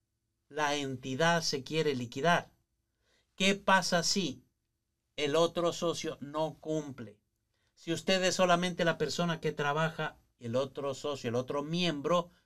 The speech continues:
no cumple, no trabaja, entonces se va a liquidar en base a lo, al acuerdo de sociedad.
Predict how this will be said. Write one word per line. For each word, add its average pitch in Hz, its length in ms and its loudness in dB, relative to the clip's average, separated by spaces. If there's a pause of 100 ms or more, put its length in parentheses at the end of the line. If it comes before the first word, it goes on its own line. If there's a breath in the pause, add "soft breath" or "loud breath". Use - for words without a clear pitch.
(200 soft breath)
no 135 320 -8
cumple, 135 500 -14 (140)
no 120 180 -20
trabaja, 123 560 -4
entonces 120 580 -6 (280 soft breath)
se - 200 -6
va 113 260 0
a 113 60 -2
liquidar 113 600 -4 (680 soft breath)
en 139 300 -4
base 143 500 2 (140)
a 123 140 -2
lo, 117 340 -2
al 127 220 0
acuerdo 202 840 2 (540)
de 170 420 0 (260)
sociedad. 127 880 -4